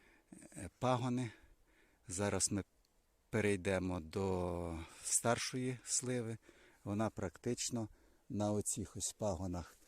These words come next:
всіх закладає сливу, і ті пагони розвертаються. Ну, зараз ми подивимось. Ось цей самий сорт сливи,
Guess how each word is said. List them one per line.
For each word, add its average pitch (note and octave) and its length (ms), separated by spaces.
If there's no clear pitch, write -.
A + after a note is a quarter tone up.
всіх - 500
закладає G2 760
сливу, B2+ 480
і B2 200
ті A#2 120
пагони A2+ 600
розвертаються. F2+ 840
Ну, A#2+ 80
зараз G#2+ 340
ми F#2+ 60
подивимось. E2 600
Ось C3+ 220
цей A2 200
самий A2+ 360
сорт G#2+ 320
сливи, D#3+ 440